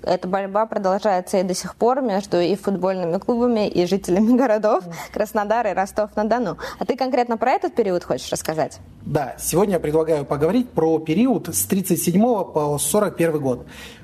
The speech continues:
Speaker 2: После, такое, знаешь, время было, когда после революции семнадцатого
Speaker 1: Мгм.
Speaker 2: года прошло двадцать лет.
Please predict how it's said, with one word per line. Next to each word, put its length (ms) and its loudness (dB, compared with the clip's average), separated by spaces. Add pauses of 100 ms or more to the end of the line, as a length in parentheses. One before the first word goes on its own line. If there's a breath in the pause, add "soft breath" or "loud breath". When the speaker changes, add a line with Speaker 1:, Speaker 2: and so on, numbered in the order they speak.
(120)
Speaker 2:
После, 260 -2
такое, 420 -2
знаешь, 300 0
время 260 2
было, 240 0
когда 380 0
после 360 0
революции 680 0
семнадцатого 560 0
Speaker 1:
Мгм. 120 0
Speaker 2:
года 160 -4
прошло 360 0
двадцать 460 -2
лет. 300 0